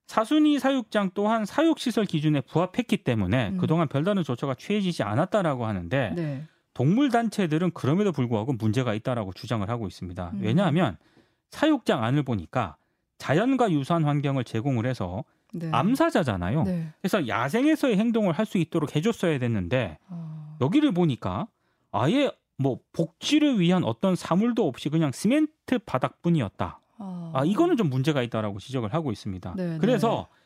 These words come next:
Speaker 2: 네.
Speaker 1: 이 문제점을 개선하기 위해서 종에 따른 사육 기준이 포함된 야생생물법하고요.
Speaker 2: 아.
Speaker 1: 동물원 수족관법이 지난해 개정이 됐습니다.
Speaker 2: 음.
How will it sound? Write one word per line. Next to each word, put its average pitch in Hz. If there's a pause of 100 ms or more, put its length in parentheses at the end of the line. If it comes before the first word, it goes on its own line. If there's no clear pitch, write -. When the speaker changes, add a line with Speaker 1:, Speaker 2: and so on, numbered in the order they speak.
(220)
Speaker 2:
네. 226
Speaker 1:
이 302
문제점을 175
개선하기 147
위해서 98 (580)
종에 190
따른 233
사육 262
기준이 180
포함된 151
야생생물법하고요. 139
Speaker 2:
아. 139
Speaker 1:
동물원 240
수족관법이 208
지난해 208
개정이 214
됐습니다. 95
Speaker 2:
음. 165